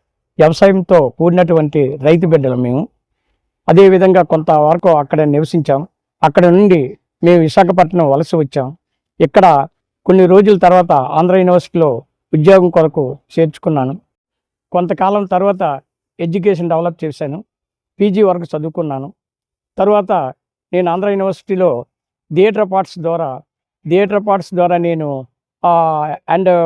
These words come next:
ఈ యాక్టింగ్ and డైరెక్షన్ కూడా నేర్చుకున్నాను. అదేవిధంగా, ఆ,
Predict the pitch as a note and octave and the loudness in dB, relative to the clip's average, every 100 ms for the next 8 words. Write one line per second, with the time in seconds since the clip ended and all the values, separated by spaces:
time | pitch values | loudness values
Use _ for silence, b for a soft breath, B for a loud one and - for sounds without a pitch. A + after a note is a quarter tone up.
0 | D#3+ D3+ D3 C#3 - - D#3 D#3+ F3 E3+ | -2 -4 -6 -8 -12 -10 -6 -4 -4 -4
1 | A3+ B3 D#4 F3 E3+ D#3+ F3 F#3 F3 D#3+ | -6 -6 -6 -6 -2 -2 -2 -6 -12 -8
2 | D3+ D3 C3+ D3 - D#3 C#3 C3 F#3 _ | -6 -6 -6 -8 -10 -12 -10 -12 -18 _
3 | _ _ D3 F3 F#3+ F3 F3+ E3+ C#3+ C#3 | _ _ -2 0 0 0 -2 -4 -6 -12
4 | _ _ _ _ E3 | _ _ _ _ -2